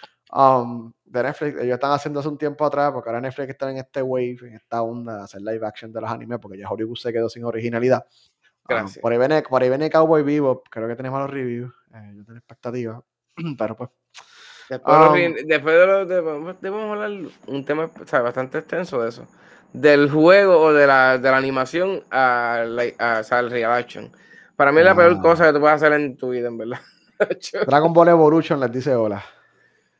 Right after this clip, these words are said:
Speaker 1: O Avatar, la película de Avatar también es bien mala.
Speaker 2: Eh, aunque tú no
Speaker 1: No.
Speaker 2: te creas, esa película no, no la encuentro tan mala, loco.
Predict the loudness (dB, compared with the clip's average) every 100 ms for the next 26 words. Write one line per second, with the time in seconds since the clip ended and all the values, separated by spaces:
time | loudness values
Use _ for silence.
0 | _ -2 6 8 8 6 2 -2 -4 -6
1 | 0 0 0 -2 -6 -8 -8 -8 -8 -8
2 | -12 -20 -20 _ -20 _ -20 _ _ _
3 | _ _ _ _ _ 0 2 4 4 0
4 | -4 -12 -16 -20 -20 _ -12 -6 -4 2
5 | 2 4 2 4 4 6 6 6 4 2
6 | 0 2 4 4 2 0 -4 _ _ _
7 | _ _ _ 0 4 4 4 4 4 2
8 | 4 4 4 4 2 -2